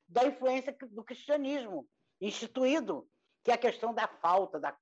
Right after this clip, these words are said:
culpa, do medo, né? Então, isso é uma produção histórica, esses sentimentos que nós temos, que é muito diferente do, do, do, do, do, de uma cultura oriental, né?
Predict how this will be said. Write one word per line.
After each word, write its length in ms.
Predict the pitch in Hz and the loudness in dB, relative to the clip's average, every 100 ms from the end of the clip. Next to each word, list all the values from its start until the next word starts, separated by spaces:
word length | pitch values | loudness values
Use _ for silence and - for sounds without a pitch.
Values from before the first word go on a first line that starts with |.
| - | -10
culpa, 400 | 185 190 - 143 | -10 -10 -6 -6
do 120 | 147 | -6
medo, 640 | 139 151 165 135 120 104 - _ _ _ _ _ _ | -6 -2 -2 -2 -14 -16 -20 _ _ _ _ _ _
né? 320 | - 120 131 139 _ _ - | -18 -16 -16 -18 _ _ -6
Então, 300 | 302 196 220 | 2 6 6
isso 180 | 240 330 | 6 6
é 40 | |
uma 140 | 392 | 6
produção 540 | 381 392 302 - 240 330 | 6 4 4 2 6 6
histórica, 720 | - - 196 247 180 - 113 _ _ _ _ _ | 4 4 6 6 2 -6 -14 _ _ _ _ _
esses 260 | - - 190 | 0 2 0
sentimentos 640 | - 196 - 165 175 156 | -2 -2 -2 0 0 0
que 100 | - | -4
nós 240 | 156 147 - | -2 -2 -4
temos, 380 | - 131 120 123 - _ _ _ _ | -6 -6 -6 -12 -20 _ _ _ _
que 80 | 330 | 4
é 60 | |
muito 280 | 277 302 339 | 6 6 6
diferente 560 | 302 311 311 226 254 254 | 2 4 6 6 2 -2
do, 200 | 247 269 | 0 2
do, 380 | 208 208 175 - _ _ _ | 2 0 0 -4 _ _ _
do, 240 | 135 175 | -4 -2
do, 220 | 147 151 143 | 0 -4 -4
do, 180 | 139 - _ | -6 -8 _
de 80 | - | -2
uma 140 | 180 202 | 0 2
cultura 440 | 202 185 196 220 | -2 -4 2 6
oriental, 760 | 220 220 226 - 156 147 151 151 _ _ _ - | 6 6 2 4 6 6 4 -2 _ _ _ -8
né? 400 | 143 175 143 | -2 0 -2